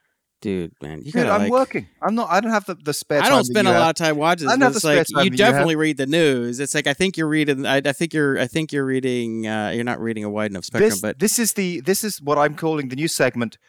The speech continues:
Speaker 2: When Toaster Fuckers Get Dangerous.
Speaker 1: Now, this is called
Speaker 2: <laughs>
Speaker 1: Wake the Fuck Up, Justin. <laughs>
Speaker 2: All right. <laughs> Yeah. I mean, so
Speaker 1: Wake the fuck up. Okay, look,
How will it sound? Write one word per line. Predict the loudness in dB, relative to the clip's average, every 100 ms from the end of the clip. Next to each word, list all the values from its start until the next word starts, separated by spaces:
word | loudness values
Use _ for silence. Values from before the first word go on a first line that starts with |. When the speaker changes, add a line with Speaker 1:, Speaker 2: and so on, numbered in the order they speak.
| _ _ -2
Speaker 2:
When | 0 0
Toaster | -2 -2 -2 -6
Fuckers | -2 -2 -2 -8 -4
Get | -4 -4
Dangerous. | -2 -2 -2 -6 -12 -16 -18 _ -8
Speaker 1:
Now, |
this | -6 -4
is | -4
called | -6 -2 0 0 -2 -6 -20
Speaker 2:
<laughs> | -14 -2
Speaker 1:
Wake | 0 2
the | -2
Fuck | -2 -4 -2
Up, | -2 -2 -6
Justin. | -4 -4 -2 -6 -10 -12 _ -14 -10
<laughs> | -8 -8 -10 -12 -16 -20 -20 -20 -20 _ _ _ -14
Speaker 2:
All | -14 -16 _ -20 -18 -16 -16 -16
right. | -20 -18 -20 -20
<laughs> | -20 -20 -20 -20 -20 _ -20 -20 _ -6
Yeah. | -4 -4 -14 -16 -14 -2
I | 0
mean, | 2 0 -2 -6 _ _
so | -4 2 2 2 -2
Speaker 1:
Wake | 0 0 -2 -4
the | -4 -4
fuck | -4 -6 -6 -6 -8
up. | -6 -6 -12 _ -6 -4
Okay, | 0 2
look, | 2 0